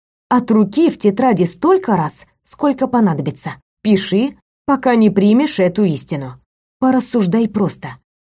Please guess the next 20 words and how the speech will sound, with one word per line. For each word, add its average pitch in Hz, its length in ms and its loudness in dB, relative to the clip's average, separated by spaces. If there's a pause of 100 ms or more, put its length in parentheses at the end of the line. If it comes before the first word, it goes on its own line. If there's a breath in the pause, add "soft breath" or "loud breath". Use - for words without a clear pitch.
(200)
В 214 140 4
этот 208 280 2
мир 202 300 2
ты 202 180 0
пришла 190 460 0
одна. 196 380 0 (540)
Есть 240 460 0
ты 202 320 2 (400)
и 254 100 4
больше 196 340 4
никого. 170 460 -2 (460)
Мама, 202 640 4 (300 soft breath)
муж, 226 560 4 (160)
ребёнок — 214 720 4
это 202 220 2
отдельные 226 600 2
люди. 139 380 -2 (640)
Ты — 240 400 2
отдельный 175 540 0
человек. 143 560 -6